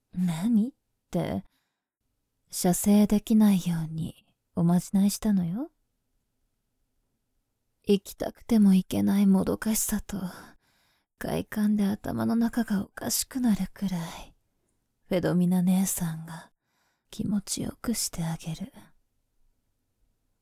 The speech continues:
目をつむって。<laughs> いい子ね。ママとセッ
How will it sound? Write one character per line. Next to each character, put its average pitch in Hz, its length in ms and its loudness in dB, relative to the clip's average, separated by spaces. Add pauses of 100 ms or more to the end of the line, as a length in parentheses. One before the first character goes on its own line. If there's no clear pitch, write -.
(300)
目 185 240 2
を 180 80 0
つ - 240 -4
む 165 160 0
っ - 40 -10 (180)
て。 190 100 -6 (2000)
<laughs> 220 400 -2 (960)
い 214 220 -2
い 202 40 -4
子 196 240 -8
ね。 220 300 -4 (2000)
マ 214 220 4
マ 226 180 4
と 190 100 -2
セ 208 200 -4
ッ 208 60 -8